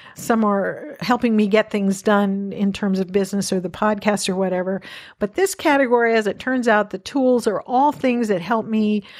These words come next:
get things done around the house in a, a way that I'm real happy with. And, and honestly, a couple of these are the reason I thought about doing this episode, because they are things that I've bought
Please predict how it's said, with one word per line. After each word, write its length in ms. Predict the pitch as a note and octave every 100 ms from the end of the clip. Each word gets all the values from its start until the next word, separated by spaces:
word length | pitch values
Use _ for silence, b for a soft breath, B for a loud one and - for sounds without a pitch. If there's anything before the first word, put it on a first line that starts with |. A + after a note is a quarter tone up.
| B B B -
get 180 | D#4 -
things 280 | C4+ A3+ G3+
done 260 | A3+ A3
around 320 | G3+ G3+ G3
the 100 | F3
house 560 | F3 A3+ G3 F3 F3+ -
in 380 | - G3+ F#3+ F3+
a, 520 | E3 F#3+ F3 F3+ -
a 100 | G#3
way 320 | G3 F#3 F3+ F3+
that 160 | F3+
I'm 300 | F#3 F#3 F3
real 160 | G#3 F#3
happy 340 | G3 F3+ F#3+
with. 320 | E3 D2+ -
And, 260 | F#3+ F3 G3
and 220 | G3+ G#3 B B B
honestly, 640 | - A#3 C#4+ C4+ A3+ G#3 - _ _ _ _
a 140 | A3 G3+
couple 320 | C4+ C#4 B3
of 100 | G#3
these 260 | A3+ B3 A3+
are 140 | F#3+
the 100 | F3+
reason 460 | F3+ A3 B3 A#3+ F#3+
I 100 | F#3+
thought 280 | G#3+ G3+
about 220 | G3+ F3+ F#3+
doing 260 | G3+ G#3
this 200 | F#3 -
episode, 460 | F#3+ G3 F#3+ F3 F3+
because 280 | E3+ G#3+ -
they 120 | F#3
are 80 | F#3
things 340 | A#3+ B3 B3
that 120 | A#3+
I've 260 | G#3+ G3+ F#3
bought 360 | G3 G#3 G#3